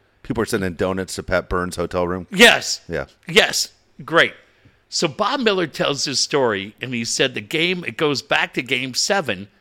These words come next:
Speaker 2: at the old Maple Leaf Gardens.
Speaker 1: Yep.
Speaker 2: And Gretzky gets on the elevator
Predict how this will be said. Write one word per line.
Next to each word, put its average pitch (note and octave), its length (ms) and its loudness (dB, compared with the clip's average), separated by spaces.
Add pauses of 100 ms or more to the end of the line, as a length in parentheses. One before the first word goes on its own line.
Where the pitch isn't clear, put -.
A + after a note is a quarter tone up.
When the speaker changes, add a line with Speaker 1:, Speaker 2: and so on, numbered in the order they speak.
(640)
Speaker 2:
at - 200 2
the E3 120 4
old E3 160 6
Maple D3+ 300 2
Leaf D#3+ 180 -2
Gardens. B3+ 440 -2
Speaker 1:
Yep. D#2+ 200 -2 (1120)
Speaker 2:
And B2 140 -6
Gretzky E3+ 480 0
gets C#3 240 0
on C#3+ 220 2
the C3 140 2
elevator G2+ 600 2